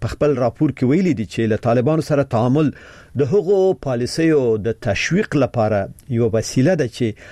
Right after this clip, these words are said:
افغانستان بیرته، م، په دې توګه له نړیوالې ټولنې سره یو ځای شي. یعنې، م، اوتنبایوا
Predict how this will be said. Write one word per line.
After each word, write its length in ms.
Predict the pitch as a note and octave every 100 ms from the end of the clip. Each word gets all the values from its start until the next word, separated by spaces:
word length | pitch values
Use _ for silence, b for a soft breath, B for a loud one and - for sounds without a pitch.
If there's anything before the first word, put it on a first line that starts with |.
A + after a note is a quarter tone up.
| B
افغانستان 600 | - B2+ C#3+ C#3+ - G3+ F3+
بیرته، 580 | A3+ F3+ F3+ E3+ E3 - _
م، 300 | C3 A#2+ A2+
په 120 | A2 C3
دې 140 | C3+ C#3
توګه 160 | D3 C3
له 200 | C3+ A#2+
نړیوالې 460 | A#2+ A#2+ B2 C#3 C3
ټولنې 260 | B2+ C#3 F3
سره 240 | - G#2+
یو 180 | G#2+ G#2+
ځای 200 | G#2 G#2+
شي. 220 | - A#2+ - B B
یعنې، 280 | C3+ D#3+ D#3
م، 240 | B2+ - C#3 C3+ C3 -
اوتنبایوا 880 | - C#3+ C#3 C3 C#3 C3+ C#3 C#3